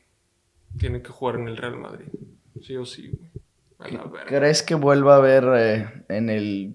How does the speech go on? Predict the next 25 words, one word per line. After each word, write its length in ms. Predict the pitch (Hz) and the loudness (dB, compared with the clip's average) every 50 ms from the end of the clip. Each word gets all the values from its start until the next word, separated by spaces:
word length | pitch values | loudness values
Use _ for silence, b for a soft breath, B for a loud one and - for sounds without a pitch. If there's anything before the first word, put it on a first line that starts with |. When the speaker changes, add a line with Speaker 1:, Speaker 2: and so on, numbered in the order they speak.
| - - | -16 -14
Speaker 2:
no 260 | - 110 117 120 123 123 | -8 -6 -4 -2 -2 -4
sé 120 | 127 123 | -4 -4
si 100 | 117 123 | -2 -2
ahorita, 600 | 110 117 120 131 135 120 - 151 160 - - - | 0 0 0 -2 -4 -4 -4 -4 -4 -4 -4 -6
pero 180 | - 123 120 123 | -4 -2 0 0
en 100 | 123 123 | 0 0
el 140 | 120 117 117 | 0 0 0
verano 460 | 120 120 117 117 120 127 131 131 127 | 2 4 4 4 4 4 2 2 0
otra 240 | 127 123 - 131 127 | 0 0 -2 0 2
vez 260 | 123 123 120 - - | 2 2 0 0 -4
el 180 | 127 120 117 120 | -6 -6 -6 -6
pique 440 | - 131 120 110 - - 123 117 | -6 -6 -6 -8 -8 -8 -8 -6
de 420 | 110 110 104 104 101 98 101 107 110 | -6 -6 -6 -6 -8 -10 -12 -16 -14
Mbappé 540 | 113 110 110 110 107 - 120 117 117 117 117 | -12 -12 -12 -12 -10 -8 -6 -6 -6 -6 -8
se 160 | - - 113 | -10 -12 -12
viene 240 | 110 110 113 113 110 | -10 -10 -10 -10 -10
para 260 | 107 110 110 107 110 110 | -10 -10 -10 -10 -14 -14
acá 360 | - - 123 120 120 117 113 | -14 -12 -10 -10 -8 -8 -8
y 60 | 113 | -10
así? 300 | 110 - 127 123 - - - _ | -12 -12 -14 -14 -14 -16 -20 _
Speaker 1:
Sí, 160 | - - 143 - | -14 -12 -12 -12
yo 100 | - - | -12 -16
creo 140 | - - | -20 -20
que 80 | - - | -20 -20
sí. 180 | - - - | -20 -20 -20